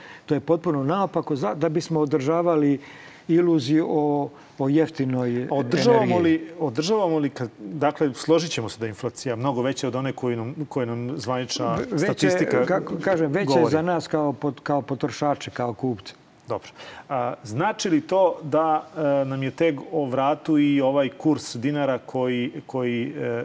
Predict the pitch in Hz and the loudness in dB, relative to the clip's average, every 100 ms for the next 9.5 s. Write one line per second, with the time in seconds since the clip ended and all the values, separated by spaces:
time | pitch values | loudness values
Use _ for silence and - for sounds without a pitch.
0 | - 139 143 135 123 - 127 - 131 - | -4 -2 -2 -2 -4 -2 -4 -4 -8 -8
1 | 131 135 143 - - 139 - 180 175 165 | -6 -2 -2 -4 -4 -4 0 0 0 -2
2 | 160 147 143 139 127 156 127 117 110 95 | -2 0 0 0 -2 0 0 0 -2 -4
3 | - - - - - 113 120 - 151 143 | -8 -14 -18 -20 -10 -8 -8 -2 0 0
4 | 170 233 208 - - - - 135 135 123 | 0 2 2 0 -14 -14 -4 -2 -2 -4
5 | 110 156 - 143 - 127 147 160 185 170 | -10 -16 -6 -6 -4 0 0 0 -2 -2
6 | 156 - 170 - 131 123 117 147 143 180 | -4 -6 -10 -4 -2 -2 -2 0 2 0
7 | 170 143 165 156 165 160 143 139 139 165 | -2 -2 0 0 0 -2 -2 -2 -4 -4
8 | 147 - 127 - 135 135 170 143 131 131 | -4 -6 -8 -2 -2 2 2 4 2 4
9 | 180 175 147 127 | 4 2 0 -2